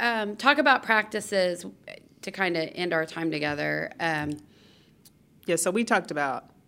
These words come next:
Speaker 2: silence and quiet. We talked about frugality, which I kind of really tend to think of as more about, more about sharing and being generous with what
Speaker 1: Right.
Speaker 2: you have. Like, I was, I have a, a plaque in my dining room. It says,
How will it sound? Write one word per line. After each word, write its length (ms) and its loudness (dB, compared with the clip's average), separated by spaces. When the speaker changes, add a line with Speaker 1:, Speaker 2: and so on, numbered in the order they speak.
Speaker 2:
silence 580 0
and 140 -4
quiet. 580 -4
We 120 -4
talked 240 -6
about 180 -6
frugality, 640 -2
which 300 -8
I 160 -2
kind 320 -2
of 260 -6
really 440 -4
tend 340 -8
to 80 -10
think 300 -8
of 160 -6
as 400 -10
more 240 0
about, 320 -6
more 180 -2
about 260 -8
sharing 560 -6
and 100 -8
being 260 -6
generous 600 -8
with 80 -6
what 80 4
Speaker 1:
Right. 220 4
Speaker 2:
you 100 -2
have. 460 -6
Like, 200 -8
I 100 -2
was, 220 -4
I 120 -4
have 180 2
a, 280 -4
a 80 -10
plaque 480 -6
in 80 -6
my 200 -6
dining 320 -6
room. 180 -8
It 140 -12
says, 360 -6